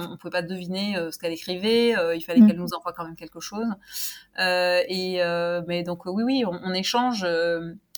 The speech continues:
Speaker 1: les influenceuses qui sont au-, elles-mêmes, euh, aussi autrices, euh, un
Speaker 2: Mm.
Speaker 1: peu comme, euh, d'ailleurs on a découvert, euh, Cassandre, mais c-, même si c'était pas sur les réseaux,
Speaker 2: Mhm.
Speaker 1: euh, ce sont des personnes, euh, su-, voilà, pour lesquelles on va être, euh, on va avoir une attention particulière dans la lecture des textes, évidemment, bien sûr, on est attentif à ça, ouais.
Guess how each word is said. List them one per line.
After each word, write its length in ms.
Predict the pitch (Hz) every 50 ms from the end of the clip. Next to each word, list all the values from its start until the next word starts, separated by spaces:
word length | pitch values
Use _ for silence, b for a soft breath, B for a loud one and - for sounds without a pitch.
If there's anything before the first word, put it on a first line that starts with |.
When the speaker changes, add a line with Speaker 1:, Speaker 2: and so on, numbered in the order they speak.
| - _ _ _ _ _
Speaker 1:
les 380 | - 180 180 175 180 180 175 180
influenceuses 540 | 190 196 - - 208 214 208 - - - -
qui 120 | - -
sont 220 | - - 170 170 -
au-, 80 | - 202 214 -
elles-mêmes, 360 | 196 190 190 190 185 180 175
euh, 200 | 170 165 165 165 165
aussi 200 | 165 - - 180
autrices, 540 | 170 - - - 285 330 - - - - _ _
euh, 160 | - 175 175 165
un 120 | 165 175
Speaker 2:
Mm. 80 | 233 208
Speaker 1:
peu 60 | 196 170
comme, 240 | - 175 165 165
euh, 140 | 165 165 165
d'ailleurs 300 | 165 165 165 170 190 180 175
on 120 | 165 160
a 60 | 160
découvert, 460 | 156 165 160 _ 165 160 165 160 165
euh, 60 | 160 151
Cassandre, 380 | - 170 170 - 247 254 240
mais 100 | 196 170 165
c-, 80 | - 180
même 120 | 180 180
si 120 | - -
c'était 160 | - - - -
pas 80 | - 170
sur 140 | - -
les 60 | 165 165
réseaux, 320 | 165 170 180 240 254 262 B B B B B B B B
Speaker 2:
Mhm. 120 | - 254 240
Speaker 1:
euh, 280 | 180 214 214 185 180 170 165 - _ _ _ _ -
ce 120 | - -
sont 100 | - 196
des 140 | 185 190 180
personnes, 420 | 180 190 - - 254 247 240 226
euh, 200 | 208 185 180 175 175
su-, 120 | - - - - - - _ _ -
voilà, 260 | 202 185 185 170 165
pour 140 | - - 175
lesquelles 220 | 170 165 - 220 220
on 60 | 196
va 100 | 170 160
être, 200 | 160 - - 170
euh, 180 | 160 160 156 156
on 40 | 156
va 80 | 156 160
avoir 180 | 156 165 160 160
une 100 | 160 160
attention 480 | 156 - 160 160 - - - 202 196
particulière 560 | 190 175 165 - - - - 214 208 254 254
dans 100 | 226 202
la 80 | 175 170
lecture 240 | 170 165 165 - 165
des 120 | 160 160
textes, 400 | - - 208 214 214 214 - -
évidemment, 420 | 175 170 175 190 196 226 233 220 208 - -
bien 120 | 180 175
sûr, 200 | 175 175 - 226 - _ _ _ _ 196
on 80 | 190
est 20 | 170
attentif 380 | 160 - 160 160 - 196 196 190
à 60 | 185
ça, 180 | - - 165 160
ouais. 120 | - -